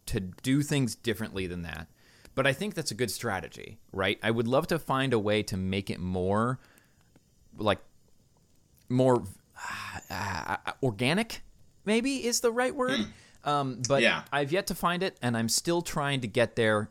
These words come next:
Speaker 1: And you know what? Um, I will find a way to kind of put those things together. Um, but right now, I think I'm just, I'm still learning.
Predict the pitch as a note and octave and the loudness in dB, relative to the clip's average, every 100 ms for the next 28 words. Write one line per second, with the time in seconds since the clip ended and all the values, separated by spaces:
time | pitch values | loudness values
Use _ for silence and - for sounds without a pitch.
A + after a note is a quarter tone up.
0 | - C#3 E3+ G#3 F#3+ G3 - - - G2+ | -4 -2 0 0 0 0 -4 -2 0 0
1 | - - A2+ C#3 C#3 D3 D3+ C3+ B2 C#3 | -2 -2 0 0 0 0 2 2 4 2
2 | C3+ B2+ A#2 A#2 - - - - - D#3 | -2 -6 -4 -4 -6 -16 -20 -18 0 2
3 | B2+ C3 - C3 C3 - G#2+ A2+ D#3 F3 | 4 4 4 2 0 0 2 2 2 -2
4 | - - - G2 F#2+ F#2+ A2 - G#2+ C#3 | -8 -8 0 2 2 2 0 2 6 6
5 | C#3+ C3 A#2+ C3 C#3+ A2 - B2+ B2 A2+ | 6 2 2 2 2 -2 -2 -2 -2 -2
6 | A#2 - G#2+ - C#3 C#3 D3 A2+ F#2 | -4 -4 -4 0 0 0 0 0 -2